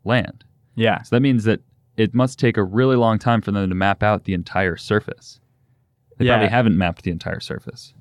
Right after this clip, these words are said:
Speaker 2: And I think to, I'm not totally sure, but to get, like, to actually get the traces that line up on each other and to get that mapping out is not a trivial problem either.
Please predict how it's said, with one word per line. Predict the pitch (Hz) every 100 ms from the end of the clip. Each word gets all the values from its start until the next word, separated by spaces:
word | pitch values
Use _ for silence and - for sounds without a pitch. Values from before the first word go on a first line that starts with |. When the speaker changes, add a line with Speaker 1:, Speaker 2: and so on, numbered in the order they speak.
| - _ -
Speaker 2:
And | 117 110
I |
think | 131 135
to, | 131 120 - - _ _ _
I'm | 123
not | 120 107
totally | 120 113 110 113
sure, | - 123 123 127 -
but | 101 -
to | 113
get, | 117 113 -
like, | 95 - - _ _ -
to | -
actually | 123 -
get | 127 -
the | 101
traces | - 107 101 104 - 113 107
that | 95 - -
line | 104 101 104
up | 98 - -
on | 101 104
each | 101 110
other | 107 110 107 - -
and | 95 87 87 _ _ _ _ -
to | 107
get | 104
that | 98 -
mapping | 98 - 95
out | - -
is | 127 -
not | -
a | -
trivial | - - -
problem | - - - - -
either. | -